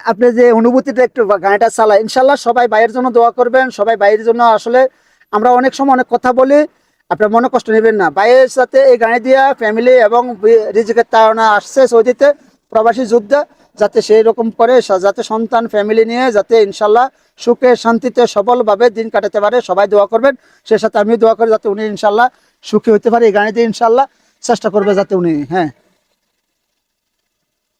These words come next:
এই দেখেন, এই গাড়িটা ওনারে নিয়ে দিছি আমি। আমি কষ্ট করছি যথেষ্ট পরিমাণে এই গাড়ির জন্য, কিন্তু আমি আমার পারিশ্রমিক নিইনি, একটা টাকা দেওয়া লাগেনি।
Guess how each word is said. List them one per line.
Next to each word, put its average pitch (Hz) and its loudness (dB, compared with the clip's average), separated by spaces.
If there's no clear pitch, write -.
এই 156 -4
দেখেন, 156 -6
এই 185 0
গাড়িটা 175 0
ওনারে 175 0
নিয়ে 180 0
দিছি 180 -4
আমি। 254 -2
আমি 175 -2
কষ্ট 285 -4
করছি 294 -2
যথেষ্ট 254 -2
পরিমাণে 247 0
এই 220 2
গাড়ির 214 0
জন্য, 208 -4
কিন্তু 220 -6
আমি 202 -2
আমার 214 0
পারিশ্রমিক 214 0
নিইনি, 175 0
একটা 214 0
টাকা 185 -2
দেওয়া 180 2
লাগেনি। 170 -6